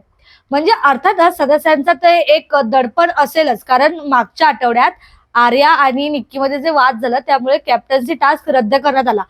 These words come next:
तर आठवडाभर कोण कॅप्टन नव्हता आणि त्यामुळे काहीतरी रूल्स ब्रेक करण्यात आले, सदस्य झोपत होते आणि इतर काहीतरी मॅनेजमेंट नाही झालं.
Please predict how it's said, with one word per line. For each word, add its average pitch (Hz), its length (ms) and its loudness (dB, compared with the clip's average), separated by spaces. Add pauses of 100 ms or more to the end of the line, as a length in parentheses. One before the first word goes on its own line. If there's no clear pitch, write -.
(320)
तर - 40 2
आठवडाभर 302 640 2
कोण 381 280 -2
कॅप्टन 302 360 -2
नव्हता 269 260 0
आणि 240 220 -2
त्यामुळे 320 320 2
काहीतरी 330 460 -2
रूल्स 294 460 -6
ब्रेक 269 300 0
करण्यात 254 260 2
आले, 226 300 0 (460)
सदस्य 247 400 0
झोपत 226 420 0
होते 233 300 2
आणि 269 180 0
इतर 370 340 0
काहीतरी 381 380 0
मॅनेजमेंट 330 540 -2
नाही 311 180 2
झालं. 254 200 -2